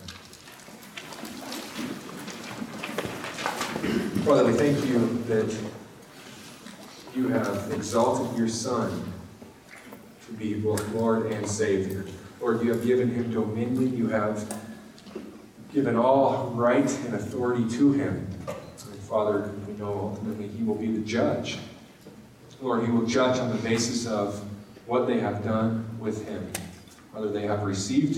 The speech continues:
him or rejected him. So God, we do pray that, Lord, for any in this group that have not received him, that they would do so even now,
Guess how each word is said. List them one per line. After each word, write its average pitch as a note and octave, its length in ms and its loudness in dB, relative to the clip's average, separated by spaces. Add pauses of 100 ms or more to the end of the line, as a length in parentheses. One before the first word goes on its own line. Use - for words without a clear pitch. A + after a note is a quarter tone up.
him - 540 -6
or A#2 100 -4
rejected G#2 540 -2
him. F#2 240 -8 (1000)
So - 280 -6
God, A#2+ 280 2
we A#2 100 2
do A#2+ 140 2
pray A#2 260 2
that, F#2+ 320 0 (960)
Lord, A2+ 180 0
for A2 160 -2
any B2+ 160 0
in B2 100 2
this A2+ 140 0
group C3 320 2
that A#2+ 80 4
have A2+ 140 2
not A#2+ 220 2
received - 480 4
him, - 160 2
that G#2 80 0
they A2+ 160 -2
would A2 180 0
do A#2+ 160 2
so A#2+ 300 2
even B2+ 200 2
now, A#2 420 0